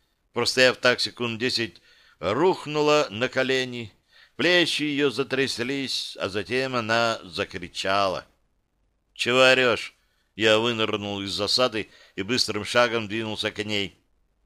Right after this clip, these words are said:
Девчонка встрепенулась и поспешила встать, одновременно разворачиваясь ко мне. Вышла неуклюже, чуть не шлёпнулась на землю.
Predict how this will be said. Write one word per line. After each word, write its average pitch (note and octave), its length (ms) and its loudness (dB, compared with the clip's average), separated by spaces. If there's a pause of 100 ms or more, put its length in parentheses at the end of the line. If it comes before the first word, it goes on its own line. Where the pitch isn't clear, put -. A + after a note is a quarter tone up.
(120)
Девчонка A#2+ 460 0
встрепенулась C#3 800 0 (280)
и A#2 160 0
поспешила B2 580 -4
встать, - 580 0 (240)
одновременно A2+ 680 -2
разворачиваясь A2+ 680 0
ко B2+ 120 -2
мне. G#2+ 340 -2 (840)
Вышла E3 420 0
неуклюже, A#2 840 -2
чуть - 340 -6
не C3+ 160 2
шлёпнулась C3+ 960 -2
на B2 200 -4
землю. G2 500 -4